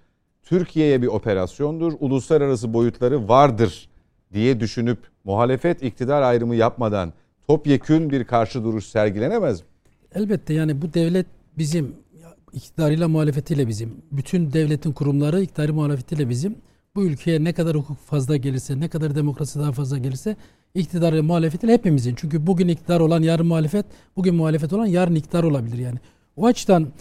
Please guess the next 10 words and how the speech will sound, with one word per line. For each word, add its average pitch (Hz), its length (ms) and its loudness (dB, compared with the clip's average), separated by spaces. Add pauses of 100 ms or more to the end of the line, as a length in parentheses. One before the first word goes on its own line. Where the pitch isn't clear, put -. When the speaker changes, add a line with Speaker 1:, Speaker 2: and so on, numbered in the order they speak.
(240)
Speaker 2:
bunu 196 200 2
bir 202 120 2
iktidar 196 320 0
muhalefet 180 460 0
gözüyle 170 500 2
bakmamak 135 540 0
lazım. 127 240 -4
Doğrudur. 196 460 4
Eğer 165 340 4
bu 196 200 4